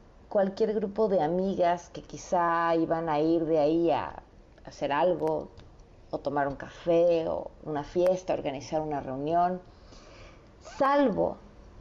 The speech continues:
porque todas ellas tenían algo en común. Traían unas playeras, y en estas playeras del mismo color,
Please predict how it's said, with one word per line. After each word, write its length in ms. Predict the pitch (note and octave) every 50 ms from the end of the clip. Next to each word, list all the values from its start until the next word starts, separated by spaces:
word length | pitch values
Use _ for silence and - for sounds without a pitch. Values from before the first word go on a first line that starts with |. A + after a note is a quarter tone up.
| - - - - - - - - - - - - - - - - -
porque 640 | - G#3 G#3 G3+ G#3 - G#3+ G#3 G3+ G3+ G3+ G3+ G3+ -
todas 340 | B3 A#3+ A#3+ B3+ B3 - -
ellas 240 | A#3+ A3+ A#3+ B3 -
tenían 420 | - A3+ G#3+ G#3 G3+ G3 G3+ G3+
algo 260 | G3 F#3+ F#3 E3+ E3 F3
en 140 | E3 D#3
común. 380 | - - C#3+ C3+ B2+ - - - - - - - - - - - - - - - - - - - - - - - - - - - - - - - - - - - - - - - - - - -
Traían 400 | - F#3 F#3+ G3+ A3 A3+ A3 A3+
unas 240 | A3+ A3 G#3+ A3 -
playeras, 800 | - - G3 F3 F3+ F3 G3+ G#3 G3+ F3 D#3 E3+ G3 - - -
y 20 | D#3+
en 100 | D3+ D#3
estas 280 | D#3 - - E3 -
playeras 580 | - - D#3+ D3+ D#3 D#3 E3+ E3 D#3+ E3 D#3+ D3
del 160 | E3 D3+ D#3
mismo 380 | D#3+ E3 E3 D#3 D3+ D#3+ E3+ D#3+
color, 340 | - E3+ D#3+ D3 B2 A2+